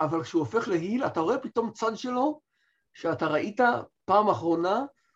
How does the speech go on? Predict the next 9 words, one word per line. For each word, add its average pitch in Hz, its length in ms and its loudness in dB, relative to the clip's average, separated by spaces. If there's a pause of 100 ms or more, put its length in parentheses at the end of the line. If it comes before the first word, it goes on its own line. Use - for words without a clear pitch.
(160)
אולי 185 260 0
כשהוא 196 200 -2
הפסיד 196 240 -4
את 156 80 -6
האליפות 165 540 -2
בקרב 156 520 2
השנוי 165 300 2
במחלוקת 151 440 -2
לוולנטיין. 127 720 -2